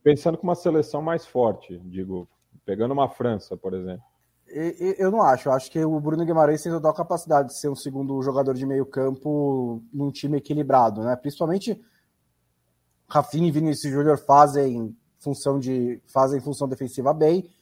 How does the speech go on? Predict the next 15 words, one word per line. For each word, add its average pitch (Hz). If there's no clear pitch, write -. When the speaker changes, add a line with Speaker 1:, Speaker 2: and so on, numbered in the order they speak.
Speaker 2:
Os 135
laterais 147
brasileiros 143
seguram 156
muito, 156
né? 139
Talvez 143
se -
você 151
jogasse 147
com 147
Marcelo 151
e 156
Daniel 143
Alves 143